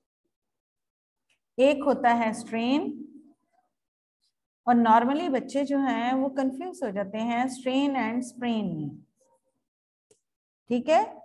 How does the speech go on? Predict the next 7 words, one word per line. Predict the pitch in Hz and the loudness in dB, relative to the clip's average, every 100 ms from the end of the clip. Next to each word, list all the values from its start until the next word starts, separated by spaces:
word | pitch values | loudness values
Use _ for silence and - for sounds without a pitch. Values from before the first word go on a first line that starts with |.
| - | -6
ये | 226 240 | 0 2
दो | 190 311 | 4 2
चीजें | - 302 269 285 | 0 -4 -2 0
हैं | 302 294 302 | 0 0 -2
स्प्रेन | - - 247 269 285 277 | -6 -6 0 2 2 0
and | 233 220 | -2 -4
स्ट्रेन, | - 233 240 254 302 | -8 -6 -2 0 0